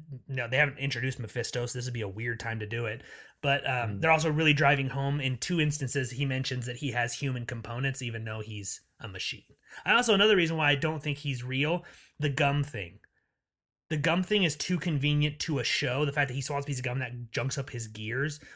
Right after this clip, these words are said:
Speaker 1: Why didn't he just reach inside himself and pull it out? I think that he's not real because he's not a-, a-, acting the way that Vision would act.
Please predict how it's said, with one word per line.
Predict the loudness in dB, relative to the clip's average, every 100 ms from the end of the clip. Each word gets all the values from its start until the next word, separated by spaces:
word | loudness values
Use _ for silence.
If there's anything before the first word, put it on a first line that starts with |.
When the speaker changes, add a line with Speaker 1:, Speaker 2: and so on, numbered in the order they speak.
| 0
Speaker 1:
Why | 2
didn't | 4 4
he |
just | 2 0
reach | -2 -2
inside | -2 -2 -2
himself | 0 -2 -4
and | -8
pull | -8 -8
it | -6
out? | -6 -8 -16 -20 -20 -6
I | -2
think | 0 0
that | 0 -4 -6 _ _
he's | -8 -2 2 4
not | 2 2
real | 2 4 4
because | 2 -2 -2
he's | -2 0
not | 2 2
a-, | 0 -4 _ -4 -2
a-, | 0 4
acting | 4 4 2 2 2 -2 _ _
the | 0
way | 4 2
that | 0
Vision | 0 0 2 -2 -2
would | -4 -2
act. | -4 -6 -10 -16